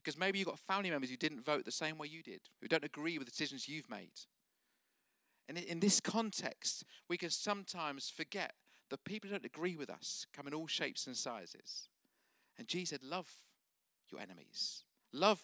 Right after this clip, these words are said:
those who are different to you." We're not called to create sides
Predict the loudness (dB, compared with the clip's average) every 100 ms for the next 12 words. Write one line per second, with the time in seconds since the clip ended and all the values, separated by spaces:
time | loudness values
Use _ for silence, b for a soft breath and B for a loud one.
0 | 2 2 2 -4 -6 -6 -8 -12 _ _
1 | _ _ -4 -2 -2 -4 -6 -8 -10 _
2 | _ _ -2 -2 -6 -14 -20 b b b
3 | b 8 8 8 12 12 10 0 0 2
4 | 2 2 -4 b b 0 4 6 6 2
5 | 0 -4 -4